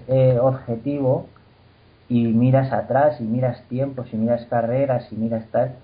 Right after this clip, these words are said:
te das cuenta de que, mm, has hecho carreras, te has metido por los mismos sitios con la primera bicicleta que tuviste que con la que llevas ahora, que a lo mejor vale tres mil euros.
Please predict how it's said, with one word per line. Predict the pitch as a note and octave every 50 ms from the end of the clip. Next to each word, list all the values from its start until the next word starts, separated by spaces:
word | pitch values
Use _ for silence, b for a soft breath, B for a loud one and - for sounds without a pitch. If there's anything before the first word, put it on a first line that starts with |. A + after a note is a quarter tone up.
| _ _ _
te | - A2+
das | A2+ A#2 B2
cuenta | - - B2+ B2+ B2+ C3 C3+ B2+
de | B2 B2 A2+
que, | - A#2 A#2 A2+ A2+ A2 G#2+ G#2 G#2 G#2 G#2 G#2 _ _ _ _ _ _ _ _
mm, | A2 A2+ A2 A2 G#2+ G#2+ A2
has | A#2+ B2 B2+
hecho | - - B2+ B2+
carreras, | - A2+ A2 A2 A2+ C3 C#3+ C#3+ D3 D3 C#3+ - -
te | B2
has | B2
metido | C3 B2+ B2+ C3 C3 B2+ B2
por | B2 B2 A#2
los | A2+ A2+ A2+
mismos | A#2+ A#2+ A#2+ A2+ A2 -
sitios | A#2+ A2+ - A2+ G#2+ - -
con | A2+ A2 A2 A2
la | A2 G#2+
primera | A2 A2+ A#2 B2+ C#3+ D3+
bicicleta | D3+ C#3 C3 C#3 C3 C3+ C3+ C3 C3 C3 A#2+ A#2
que | B2 A#2 A2+ A2+
tuviste | A#2 A2+ A#2 B2 B2 B2+ - - E3 F3+ F#3 - - _ - - _ _ -
que | B2
con | A2+ A#2 A#2 A2+
la | A2+ A2 A2
que | A2 G#2
llevas | G#2 A#2 A#2+ A#2+ A#2+ A#2+ A2+
ahora, | A2 A2+ A#2 C3 C#3 -
que | A2+
a | G#2+
lo | G#2+ G#2
mejor | G#2 G2+ - A2 A2 G#2+ G#2
vale | A2 G#2+ G#2 G#2 -
tres | - G#2+ G#2 A2
mil | A2+ G#2 G2+ G2+ G2
euros. | G2+ G2+ G2 G#2 G2 -